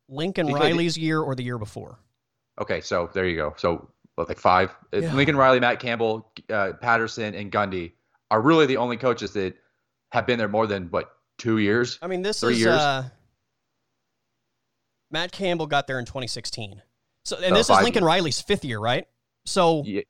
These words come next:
Speaker 2: yeah.
Speaker 1: longer than
Speaker 2: Twenty sixteen would have
Speaker 1: five
Speaker 2: been
Speaker 1: years.
Speaker 2: his
Speaker 1: There's three guys. Matt Campbell, who's been there six, and then Gundy and Patterson.
Speaker 2: There you go.
Speaker 1: Yeah.
Speaker 2: There, and then I don't even know who Kansas's head coach is right now, I'm gonna be completely honest. But
Speaker 1: It's,
Speaker 2: Neil
Speaker 1: uh,
Speaker 2: Brown.
Speaker 1: what's his name from Buffalo? Like, I'm, I'm blanking.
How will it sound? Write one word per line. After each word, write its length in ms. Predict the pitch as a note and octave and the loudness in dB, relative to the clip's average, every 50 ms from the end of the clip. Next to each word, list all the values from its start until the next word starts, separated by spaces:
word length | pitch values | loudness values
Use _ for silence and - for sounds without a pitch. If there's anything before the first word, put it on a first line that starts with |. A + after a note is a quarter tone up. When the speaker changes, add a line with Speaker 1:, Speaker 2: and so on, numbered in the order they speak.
| _ - | _ -18
Speaker 2:
yeah. 80 | - - - - - | -16 -16 -16 -14 -10
Speaker 1:
longer 320 | - E3 E3+ F3+ A3 E3 D#3 | -4 2 4 6 6 6 6
than 120 | B3 A3 | 4 4
Speaker 2:
Twenty 0 | |
sixteen 220 | - E3 D3 C#3+ C#3 | 2 2 0 2 2
would 40 | - | 2
have 60 | C#3+ | 2
Speaker 1:
five 40 | C#3 C3+ | 2 2
Speaker 2:
been 80 | - | 0
Speaker 1:
years. 120 | C3 C3 C3 | 0 0 -2
Speaker 2:
his 80 | C3 - | -2 -4
Speaker 1:
There's 180 | C3+ C3 - | -4 -6 -6
three 200 | - F#3+ F#3+ F3 | -6 -4 -4 -2
guys. 300 | D#3+ C#3 A#2 G#2+ G2 - | 0 0 -2 -2 -2 -4
Matt 180 | C3+ D3+ F#3 - | -4 -4 -4 -2
Campbell, 240 | - F#3+ F3 F3 D#3+ | -2 -2 0 0 0
who's 120 | D#3+ D3 | -2 -2
been 120 | D3 D3+ | -2 -2
there 100 | C#3+ C3 | 0 0
six, 400 | B2 - - - C#3+ B2 - - | -2 -4 -2 -2 -2 -2 -2 -6
and 140 | - - C3+ | -6 -4 -4
then 100 | C3 A#2+ | -4 -2
Gundy 240 | A#2 B2 B2 A#2 A2+ | 0 -2 -2 -2 -2
and 80 | G#2+ G#2+ | -2 -2
Patterson. 340 | A2+ G#2 - - - - _ _ _ _ _ _ _ _ _ _ _ _ _ _ _ _ _ _ _ _ _ _ _ _ _ _ _ _ _ _ _ - | -4 -4 -6 -8 -14 -14 _ _ _ _ _ _ _ _ _ _ _ _ _ _ _ _ _ _ _ _ _ _ _ _ _ _ _ _ _ _ _ -6
Speaker 2:
There 100 | G2+ F#2+ | -4 -4
you 80 | F2+ | -2
go. 200 | G2+ G#2+ E2+ - - _ _ _ _ | -2 -2 -2 -4 -8 _ _ _ _
Speaker 1:
Yeah. 160 | - G3+ B2 G2+ _ _ _ - | -8 -8 -8 -8 _ _ _ -2
Speaker 2:
There, 180 | - A2 A#2 G#2+ | 2 2 2 2
and 240 | G#2+ G2+ G2 F#2 | 2 -2 -4 -4
then 240 | G2 G2 F2+ F2 F2 _ _ _ _ _ _ _ _ _ _ _ _ _ _ - | -6 -6 -8 -8 -12 _ _ _ _ _ _ _ _ _ _ _ _ _ _ -2
I 80 | A2+ A2 F#2+ F2+ | 0 2 2 0
don't 100 | F2+ F2+ | -2 -4
even 60 | F2 | -6
know 100 | F2 F2 | -6 -6
who 120 | F2 F2+ E2+ | -6 -8 -8
Kansas's 400 | - - F#2 E2+ E2 D#2 D#2 D2+ | -8 -8 -8 -8 -8 -10 -10 -6
head 140 | F2 E2+ | -6 -6
coach 220 | D#2+ F#2+ F2 E2 - | -2 -2 -4 -4 -4
is 100 | E2 D#2 | -6 -6
right 100 | D#2+ E2 | -4 -4
now, 100 | D#2+ E2 | -4 -2
I'm 40 | E2 | -4
gonna 100 | E2 D#2+ | -2 -2
be 120 | D#2 E2 | -2 -2
completely 300 | - - - F2 D2+ D#2 | -2 0 0 0 2 2
honest. 280 | D#2 D#2+ D2+ D#2+ E2 - | 2 2 0 0 0 2
But 80 | - F#2+ | 4 6
Speaker 1:
It's, 80 | G#2+ | 8
Speaker 2:
Neil 120 | B2 B2+ B2+ | 8 8 8
Speaker 1:
uh, 80 | A#2+ | 8
Speaker 2:
Brown. 220 | A2+ A2 A2 A2+ A2+ | 6 6 6 6 6
Speaker 1:
what's 120 | A2+ A2 | 4 4
his 100 | G#2+ C3+ | 0 0
name 160 | C#3 C3 C3 | -2 -4 -4
from 200 | B2 - A#2 G#2+ | -4 -6 -6 -4
Buffalo? 500 | G#2 A#2 A2+ - G#2 G2+ G2+ G2 G2 F#2+ _ _ _ _ _ _ _ _ _ _ _ _ _ _ | -2 -4 -4 -4 -6 -12 -12 -14 -14 -16 _ _ _ _ _ _ _ _ _ _ _ _ _ _
Like, 140 | - A2 - | -20 -16 -12
I'm, 240 | - G#2+ A2 A2 G#2+ _ _ _ | -10 -10 -10 -10 -14 _ _ _
I'm 260 | A#2 A2 G2+ G2 G2+ _ _ _ _ - | -18 -16 -16 -16 -18 _ _ _ _ -8
blanking. 480 | A#2+ A#2 A2+ G#2+ A2 G#2 G2+ G2 A2 | -6 -6 -6 -6 -6 -8 -8 -10 -12